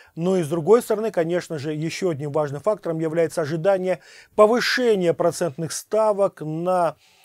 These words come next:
э, сентябрьском заседании канадского банка. На этом фоне Э, на мой взгляд, пара после преодоления уровня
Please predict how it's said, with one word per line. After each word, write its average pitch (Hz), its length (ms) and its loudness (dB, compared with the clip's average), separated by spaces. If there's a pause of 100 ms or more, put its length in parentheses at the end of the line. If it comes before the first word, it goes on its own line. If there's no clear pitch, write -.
(160)
э, 156 180 -2
сентябрьском 156 640 0
заседании 170 640 -2
канадского 156 880 -4 (260)
банка. 156 560 4 (280)
На 196 120 4
этом 254 260 4
фоне 233 540 2 (380)
Э, 160 160 -4
на 175 140 2
мой 190 160 4
взгляд, 185 760 2
пара 185 320 6
после 185 480 0 (260)
преодоления 202 1000 2 (240)
уровня 170 580 2